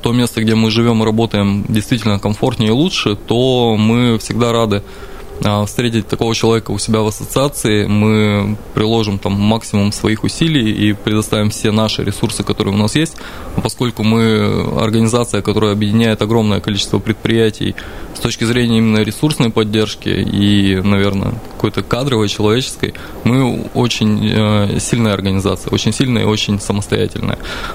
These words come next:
В этом плане мы, конечно, готовы будем видеть, э, всех, всех лидеров мнений, либо людей, которые понимают, что им это интересно,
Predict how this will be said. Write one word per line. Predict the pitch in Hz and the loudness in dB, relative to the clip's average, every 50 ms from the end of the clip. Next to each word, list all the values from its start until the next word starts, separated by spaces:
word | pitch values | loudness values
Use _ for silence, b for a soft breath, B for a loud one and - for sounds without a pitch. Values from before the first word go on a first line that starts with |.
| B | B
В | - 139 | -2 -2
этом | 156 165 131 | -2 -2 -2
плане | 131 143 147 147 123 | 0 0 2 2 4
мы, | 110 127 131 | 2 2 2
конечно, | - 120 120 117 - - 107 | 2 0 0 0 0 0 -2
готовы | 107 - 117 110 | 0 0 0 2
будем | 107 107 107 107 104 | 2 2 2 2 2
видеть, | 107 117 120 113 101 - - - - - - - | 2 2 0 0 -2 -4 -8 -14 -14 -12 -8 -6
э, | - - 98 101 104 104 104 101 101 101 98 98 98 | -2 0 0 2 2 2 2 2 2 2 0 0 -2
всех, | - - - 120 117 117 - - - - - - - - - - - - - - - - - - - - | -4 -4 -2 -2 -2 -2 -6 -10 -14 -14 -14 -14 -12 -12 -12 -12 -12 -12 -12 -12 -10 -10 -8 -8 -6 -4
всех | - - 143 - - | -2 -4 -2 -2 -2
лидеров | 143 135 127 120 113 107 - | -2 -2 0 -2 -2 -2 0
мнений, | 127 131 139 143 127 113 | 0 2 2 2 2 2
либо | 107 110 110 110 | 2 2 2 2
людей, | 107 104 113 120 127 131 | 2 0 0 2 0 2
которые | 127 - 107 - - 110 107 104 104 104 101 - - 117 113 | 0 -2 -2 -2 0 0 2 2 2 0 0 -2 -6 -6 -4
понимают, | - 120 110 113 120 120 113 107 | -2 0 2 2 2 2 2 0
что | - - - 110 | -2 -2 -2 0
им | 107 107 107 | 2 2 2
это | 107 104 107 | 2 2 2
интересно, | 110 113 110 - 127 147 160 165 - - 107 104 | 2 2 2 2 2 2 0 0 -2 -4 -4 -4